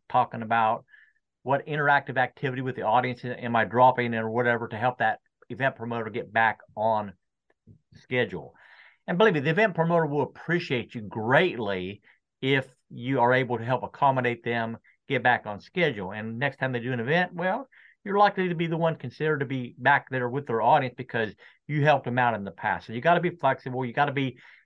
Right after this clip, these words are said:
in a sense, modular with the construction of any presentation so that you can subtract, add, or whatever you need to do to make it work in that particular scenario. So, all right, Bridget, this has been wonderful. I want to give you a couple of minutes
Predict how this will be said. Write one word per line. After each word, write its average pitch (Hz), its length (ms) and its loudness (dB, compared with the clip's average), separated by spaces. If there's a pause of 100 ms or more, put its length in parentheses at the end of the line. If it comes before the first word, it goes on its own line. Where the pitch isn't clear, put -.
(100)
in 156 100 -2
a 147 40 -2
sense, 147 260 -2
modular 131 760 2
with 120 140 -6
the 113 60 -12
construction 117 640 -4
of 104 160 -4
any 123 160 -4
presentation 110 680 -8
so 110 120 -12
that 104 80 -10
you 110 140 -12
can 92 200 -10 (560)
subtract, 139 520 4 (120)
add, 127 360 6
or 104 180 -6
whatever 117 260 -4
you 117 100 -6
need 117 140 -6
to 107 80 -8
do 113 260 -4
to 101 320 -6 (320)
make 117 200 -2
it - 100 -10
work 110 260 -4
in 107 60 -6
that 107 180 -2
particular 101 460 -10
scenario. 90 580 -8 (120)
So, 113 300 2 (600)
all 220 80 8
right, 135 160 4
Bridget, 202 280 2
this 196 140 -6
has 190 100 -6
been 156 260 0
wonderful. 190 520 0
I 135 120 4
want 202 360 -4
to 190 100 -6
give 170 280 -2
you 190 160 0
a 135 100 -2
couple 180 400 -2
of 135 80 -4
minutes 143 340 -4